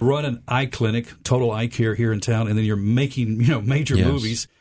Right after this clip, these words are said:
Speaker 1: The balance between work, home, and making movies, how do you put that all together?
Speaker 2: You know,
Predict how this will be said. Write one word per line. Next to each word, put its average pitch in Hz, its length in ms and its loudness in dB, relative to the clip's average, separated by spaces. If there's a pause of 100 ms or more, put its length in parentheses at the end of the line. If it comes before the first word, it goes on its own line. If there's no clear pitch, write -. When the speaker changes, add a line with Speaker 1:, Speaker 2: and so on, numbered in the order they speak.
Speaker 1:
The 135 100 0
balance 135 560 -2
between 113 640 0
work, 147 380 0
home, 147 800 -2
and 110 400 0
making 120 440 2
movies, 107 460 -2 (100)
how - 140 -4
do 160 80 2
you 123 80 2
put 143 220 -2
that 131 100 0
all 104 140 0
together? 92 480 -4
Speaker 2:
You 117 100 6
know, 117 380 -2